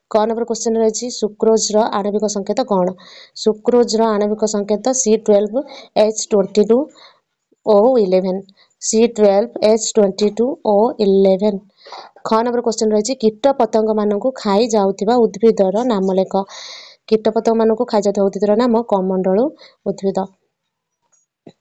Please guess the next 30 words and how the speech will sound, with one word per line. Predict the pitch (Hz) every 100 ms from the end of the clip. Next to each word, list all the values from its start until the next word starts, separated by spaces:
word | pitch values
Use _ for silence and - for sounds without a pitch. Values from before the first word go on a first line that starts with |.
| -
ଘ | 220
ନମ୍ବର | 214 240 247
କ୍ୱେଶ୍ଚନ | 233 233 233
ରହିଛି, | 226 262
ବିନା | 220 214 214 262
ମାଧ୍ୟମରେ | 220 196 208 202 247
ତାପର | 240 202 226 254
ସଞ୍ଚରଣକୁ | 233 196 196 190 185 269
କଣ | 208 202
କୁହାଯାଏ? | 208 208 196 190 196 - - - -
ବିନା | - 208 202
ମାଧ୍ୟମରେ | 202 202 196
ତାପର | 196 202
ସଞ୍ଚରଣକୁ | 196 196 202 190 - 294
ବିକିରଣ | 247 202 - 196 185 226
କୁହାଯାଏ। | 269 202 180 185 185 - - - - _ -
ଘ | 220 214
ନମ୍ବର | 226 262 262 262
କ୍ୱେଶ୍ଚନ | 262 214 - 208
ରହିଛି, | 202 190 -
ଖାଦ୍ୟ | 269 220 214 202
ପ୍ରସ୍ତୁତି | 269 226 226 196
ସମୟରେ | 208 196 190 190 285 - - -
ସବୁଜ | - 202 196 254
ଉଦ୍ଭିଦ | 226 202 190 226
ତ୍ୟାଗ | 247 214 190 185 247
କରୁଥିବା | 214 202 196 226
ଗ୍ୟାସକୁ | 214 196 185 - 277
କଣ | 226 196
କୁହାଯାଏ? | 196 196 185 190